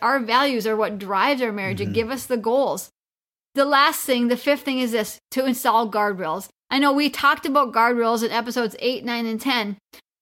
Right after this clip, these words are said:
Speaker 1: Um, and if you wanna just go back and listen to those episodes, but a couple examples of these guardrails would be this.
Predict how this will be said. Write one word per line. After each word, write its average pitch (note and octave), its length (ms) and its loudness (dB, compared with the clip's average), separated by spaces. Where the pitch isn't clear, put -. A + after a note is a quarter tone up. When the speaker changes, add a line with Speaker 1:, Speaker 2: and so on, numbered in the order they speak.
Speaker 1:
Um, A3 420 2
and B3+ 160 4
if A#3+ 140 2
you C4 120 0
wanna B3+ 220 4
just A3+ 160 -4
go C4 160 4
back B3+ 260 4
and A#3+ 200 0
listen C#4+ 320 0
to C4+ 100 0
those A#3 240 -2
episodes, B3+ 580 0
but C#4 100 2
a C#4+ 80 2
couple D#4 460 2
examples C#4 560 2
of B3 160 0
these C4+ 220 0
guardrails A#3+ 580 2
would A#3+ 120 0
be C4 120 -2
this. C4 260 -2